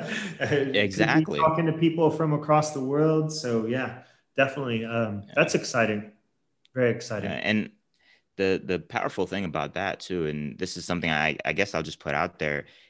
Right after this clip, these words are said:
Speaker 1: Mm-hmm.
Speaker 2: it doesn't matter the context. Like, it, this can be a, a small group discussion, or this can be a, a corporate office discussion in terms of life balance, because in, as far as, you know, we've been talking about individuals,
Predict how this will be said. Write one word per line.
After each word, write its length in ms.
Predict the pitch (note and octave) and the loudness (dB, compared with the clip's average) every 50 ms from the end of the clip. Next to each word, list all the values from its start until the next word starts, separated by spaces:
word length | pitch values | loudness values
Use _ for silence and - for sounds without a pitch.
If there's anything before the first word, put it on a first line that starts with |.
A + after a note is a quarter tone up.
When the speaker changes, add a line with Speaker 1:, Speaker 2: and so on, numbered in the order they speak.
| _ - | _ -4
Speaker 1:
Mm-hmm. 160 | C3+ - A#2+ A2 | -2 -2 -2 0
Speaker 2:
it 40 | |
doesn't 240 | G#2 B2 D3+ D#3+ D#3 | 0 0 0 0 -2
matter 240 | C3+ C#3 C3+ A2 E2+ | -4 -2 -2 -2 -2
the 80 | D2+ C#2+ | -2 -4
context. 640 | - - A#2+ B2+ B2+ A#2 - - A#1+ - - - | -4 -6 -4 -4 -4 -4 -6 -6 -8 -8 -8 -8
Like, 220 | - D#2 D2+ - _ _ | -6 -6 -6 -6 _ _
it, 360 | - - F2 F2+ - _ _ _ | -4 -4 -4 -4 -4 _ _ _
this 200 | F#2 F#2+ - - | -2 -2 -2 -4
can 140 | - A#2+ G#2+ | -6 -4 -2
be 140 | G#2 G2 F2+ | 0 0 2
a, 260 | E2 D#2+ D#2 - - | 2 0 0 -2 -4
a 40 | - | -8
small 380 | - - - D#2 D#2 E2 F2 | -10 -8 -6 -4 -2 -2 -2
group 320 | F2 F#2+ G#2+ - - - _ | -2 -4 -6 -6 -6 -10 _
discussion, 680 | - F2 - - - F2 E2 D#2+ - - F2+ F2+ G2+ - _ - _ _ _ _ _ _ | -6 -6 -6 -4 -2 -2 -2 -2 -4 -6 -6 -6 -8 -10 _ -20 _ _ _ _ _ _
or 100 | F2+ F2 | -2 0
this 160 | D#2+ G2+ A2 - | 0 -2 -4 -4
can 140 | - B2 G#2+ | -6 -6 -2
be 180 | F#2+ G2 F2 | 0 0 2
a, 160 | E2+ E2 D#2 - | 2 2 0 0
a 80 | C#2 D2+ | -2 -6
corporate 440 | - - - F2+ E2+ - - D#2+ - | -6 -4 -4 -4 -4 -2 -2 -2 -2
office 500 | - F#2 A2+ B2 - - C#2+ C#2 - - | 0 -2 -4 -4 -4 -8 -8 -8 -8 -8
discussion 640 | - C2 - - - B1+ A#1+ - - - - - - _ - - _ _ | -10 -10 -10 -8 -8 -8 -8 -8 -10 -14 -14 -14 -16 _ -20 -20 _ _
in 120 | - D2 D2+ | -8 -8 -8
terms 300 | - - E2+ E2 D#2+ D2+ | -8 -6 -6 -8 -6 -6
of 140 | D#2+ C#2+ - | -8 -10 -6
life 260 | D2+ D#2 C#2+ D2 - | -4 -4 -4 -4 -4
balance, 440 | _ C#2+ D2+ D#2+ D#2 D2+ C#2+ C#2 - | _ -2 -2 0 -2 -2 -6 -8 -10
because 420 | - D2 C#2+ - D2+ D2 D2 - - - - - _ _ - | -12 -12 -8 -6 -6 -6 -6 -10 -16 -20 -20 -20 _ _ -8
in, 200 | E2 E2 - - _ _ _ _ _ _ _ _ _ _ _ - _ _ _ - | -6 -6 -6 -8 _ _ _ _ _ _ _ _ _ _ _ -20 _ _ _ -8
as 560 | - E2 D#2 D#2 D#2 D#2 D#2+ - - - - - | -6 -6 -6 -8 -12 -14 -14 -12 -10 -12 -4 0
far 160 | A2 A2+ A#2 | 2 2 2
as, 220 | G#2+ F#2+ - - - _ - - - - - _ - | 2 0 -2 -10 -14 _ -14 -14 -14 -16 -16 _ -10
you 140 | _ F#2+ E2+ | _ -6 -4
know, 180 | D2+ D2+ D2 C#2+ - - - _ - - | -4 -4 -6 -8 -10 -18 -20 _ -20 -8
we've 220 | - G2 A2+ B2+ A#2+ | 0 2 4 4 6
been 140 | B2+ A#2 | 4 4
talking 440 | G2+ - G#2+ G2 F#2 - G2+ F2 E2+ | 4 2 2 0 2 0 -2 -2 -2
about 260 | E2 D2 E2 E2 D#2+ | -2 -2 0 0 0
individuals, 840 | D2+ D2 C#2+ C#2+ C#2 D2 E2+ A2 A#2+ A2+ G2+ F2 E2 D#2 E2 E2+ - | -2 -2 -4 -6 -6 -2 -2 -2 0 0 0 0 0 0 -2 -6 -10